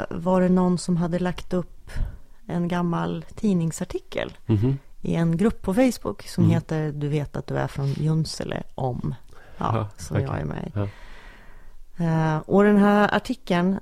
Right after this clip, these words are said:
Speaker 1: som då är publicerad någon gång, det står tyvärr inget datum eller årtal, men i, i Folket i Bild,
Speaker 2: Mm.
Speaker 1: så ser jag liksom plötsligt på bilden att, men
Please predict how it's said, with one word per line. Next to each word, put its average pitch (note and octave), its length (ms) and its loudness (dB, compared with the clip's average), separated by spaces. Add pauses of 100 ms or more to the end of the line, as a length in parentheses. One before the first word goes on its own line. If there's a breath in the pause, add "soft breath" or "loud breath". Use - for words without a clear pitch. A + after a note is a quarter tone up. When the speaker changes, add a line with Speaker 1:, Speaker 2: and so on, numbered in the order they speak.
(120)
Speaker 1:
som F3 300 0
då E3 400 2
är F3 160 -2
publicerad D#3+ 880 -2
någon A3 540 6
gång, D#3+ 240 4
det F3+ 80 2
står F#3 280 -2
tyvärr G3+ 400 0
inget E3 260 2
datum F3+ 380 0
eller E3 200 2
årtal, - 440 0
men D#3 180 0
i, D#3 140 0 (180)
i D#3 260 -2
Folket D#3+ 400 -4
i F3+ 40 -2
Bild, G3 340 -2 (200)
Speaker 2:
Mm. G#2 260 2 (1400 soft breath)
Speaker 1:
så - 260 -8
ser F3+ 320 2
jag E3+ 100 2
liksom E3+ 240 0
plötsligt - 500 -2
på D#3 80 -8
bilden G#3 500 0
att, - 200 -4
men F#3+ 240 2